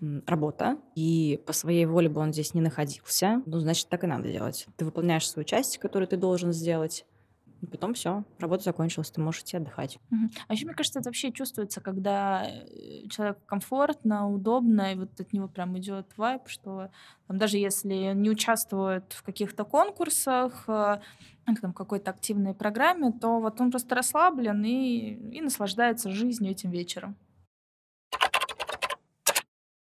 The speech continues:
Speaker 2: Мы уже столько раз про это говорили,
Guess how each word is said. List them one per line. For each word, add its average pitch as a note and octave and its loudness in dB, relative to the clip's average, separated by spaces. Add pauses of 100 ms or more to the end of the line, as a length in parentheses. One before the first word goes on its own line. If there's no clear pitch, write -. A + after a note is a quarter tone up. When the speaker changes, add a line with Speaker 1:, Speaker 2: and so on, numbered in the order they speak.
(280)
Speaker 2:
Мы A#3+ 12
уже B3+ 6
столько C4+ 4
раз A#3 6
про A3 4
это A3 2
говорили, A3 4